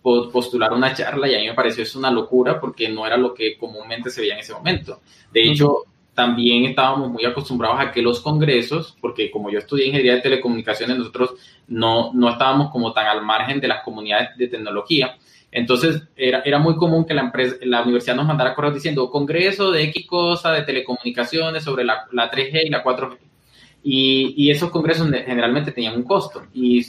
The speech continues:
Speaker 1: iba supuestamente el tipo súper teso de Huawei o de Microtik o de cualquier empresa de estas de telecomunicaciones a darla.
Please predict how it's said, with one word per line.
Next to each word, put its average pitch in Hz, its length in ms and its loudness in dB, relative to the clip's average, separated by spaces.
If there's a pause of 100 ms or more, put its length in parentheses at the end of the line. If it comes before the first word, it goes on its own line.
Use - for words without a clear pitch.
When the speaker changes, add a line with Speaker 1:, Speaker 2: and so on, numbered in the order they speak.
(120)
Speaker 1:
iba 143 160 4
supuestamente 139 760 -2
el 139 120 -4
tipo 143 240 -2
súper 127 340 -8
teso 131 360 0
de 131 100 4
Huawei 135 680 4
o 127 60 6
de 120 120 4
Microtik 117 680 -2
o 120 80 2
de 107 120 -2
cualquier 113 300 -6
empresa 127 340 -8
de 127 80 -2
estas 131 220 -8
de 110 220 2
telecomunicaciones 139 840 -6
a 107 220 2
darla. 131 340 0